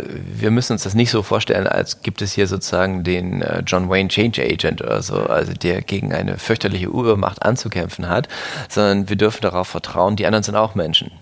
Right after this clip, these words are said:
ja? Hinterm Hügel wohnen auch Leute. Und, ähm, ich denke, ganz wichtig ist es, dass man, ähm, einfach sich transparent macht,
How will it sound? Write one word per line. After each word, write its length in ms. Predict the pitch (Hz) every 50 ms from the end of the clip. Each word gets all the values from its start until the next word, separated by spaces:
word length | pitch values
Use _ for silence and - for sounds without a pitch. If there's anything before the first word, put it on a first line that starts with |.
| - -
ja? 140 | - 107 117
Hinterm 240 | 107 107 101 101 95
Hügel 280 | 101 107 113 113 104 98
wohnen 180 | 101 98 98
auch 160 | 90 87 85 95
Leute. 280 | 87 78 82 85 - - - - - - - - - - - - -
Und, 680 | - 117 107 104 101 101 104 101 104 113 - - - - -
ähm, 360 | - 107 104 101 104 107 - -
ich 280 | - - - - - -
denke, 240 | - 131 139 135
ganz 240 | 127 - 113 120 -
wichtig 360 | - - 156 - - 185 -
ist 180 | - - 160 160
es, 180 | 160 147 - -
dass 180 | - 131 127
man, 460 | - 123 120 117 117 123 - - - -
ähm, 520 | - 110 117 113 113 113 117 120 - - - - - - -
einfach 400 | - 127 127 - 131 117 - - - - - - -
sich 240 | - 117 120 120 -
transparent 640 | - - 123 127 - - 127 117 113 147 185 - -
macht, 320 | 110 110 110 - - -